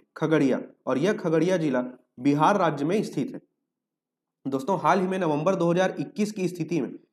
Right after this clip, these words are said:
नीति आयोग के द्वारा आकांक्षी जिलों की डेल्टा रैंकिंग जारी की गई है, जिसमें विभिन्न वि-, श्रेणियों में शीर्ष आकांक्षी जिलों के बारे में हम चर्चा करेंगे। तो यहाँ पर आप देख पा रहे हैं overall रैंकिंग की अगर हम बात करें तो बिहार का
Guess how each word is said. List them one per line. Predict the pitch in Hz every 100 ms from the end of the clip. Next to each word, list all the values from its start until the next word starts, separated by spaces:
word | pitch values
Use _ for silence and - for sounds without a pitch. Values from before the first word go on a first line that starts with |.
| _ -
नीति | 135 147 147
आयोग | 214 185 185
के | 190
द्वारा | 170 147
आकांक्षी | 156 156 143 147
जिलों | 185 185
की | 180
डेल्टा | 160 143 143
रैंकिंग | 190 175 185
जारी | 175 160
की | 165 185
गई | 175
है, | 175 165 - - -
जिसमें | 143 190 202
विभिन्न | 175 160 214
वि-, | 208 185 170 -
श्रेणियों | - 160 165 202 180
में | 143 - _ _
शीर्ष | - 220 220
आकांक्षी | 180 156 175
जिलों | 175 170
के | 180
बारे | 180 151 156
में | 160
हम | 214
चर्चा | 185 151 160
करेंगे। | 151 117 104
तो | - _ -
यहाँ | 139 147 196
पर | 202
आप | 190
देख | 160 185 180
पा | 185
रहे | 160
हैं | 139 - _ _ -
overall | 147 190 214 202
रैंकिंग | 190 175 175 190
की |
अगर | 185 180
हम | 175
बात | 160 165
करें | 165 160 131 - _ _
तो | 170 214 208 -
बिहार | 123 139 151 190
का | 208 175